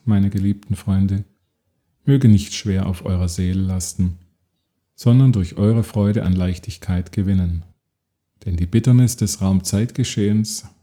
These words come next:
durch die auch ich schritt, wird durch euch gewandelt, so wie ich einstmals Wasser zu Wein wandelte. Kommt, meine geliebte Schar, und macht euch auf den Weg. Ob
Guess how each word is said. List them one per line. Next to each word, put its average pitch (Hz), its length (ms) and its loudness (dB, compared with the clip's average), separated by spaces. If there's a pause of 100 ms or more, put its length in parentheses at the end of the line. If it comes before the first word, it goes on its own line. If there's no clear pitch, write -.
(100)
durch - 260 -4
die 107 220 2
auch 90 280 0
ich - 260 -2
schritt, - 460 -8 (540)
wird - 320 -2
durch 90 240 -4
euch 101 280 0
gewandelt, 95 680 0 (800)
so 95 220 -2
wie 98 80 2
ich 123 360 0
einstmals 101 920 0
Wasser 92 420 -4 (260)
zu 104 200 -2
Wein 92 260 0
wandelte. 85 480 -4 (1800)
Kommt, 139 460 2
meine 90 220 2
geliebte 90 440 -4
Schar, 90 500 -4 (300)
und 120 220 -2
macht 131 300 0
euch 117 240 0
auf 92 140 -4
den 98 240 2
Weg. 85 380 -4 (880)
Ob - 220 -4